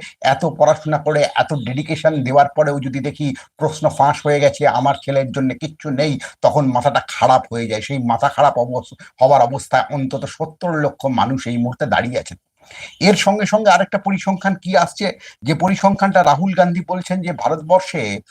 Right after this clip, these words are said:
কুড়িটা, গত মোদী শাসনে কুড়িটা প্রশ্নপত্র ফাঁস হয়েছে।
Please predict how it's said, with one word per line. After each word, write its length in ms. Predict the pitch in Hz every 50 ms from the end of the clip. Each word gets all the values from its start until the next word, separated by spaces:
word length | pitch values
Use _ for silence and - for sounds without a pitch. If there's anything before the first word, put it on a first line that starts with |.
| _ _ _ _ _ _
কুড়িটা, 460 | - 190 190 208 196 196 196 160 143 135
গত 260 | 123 147 156 156 180
মোদী 360 | 170 156 147 156 151 170 180
শাসনে 400 | - - 160 147 - 196 185 170
কুড়িটা 380 | - - 175 196 196 196 196 175
প্রশ্নপত্র 680 | - 180 180 - - 170 160 156 165 160 - - 151
ফাঁস 400 | - - 151 160 151 - - 156
হয়েছে। 280 | 113 - - - -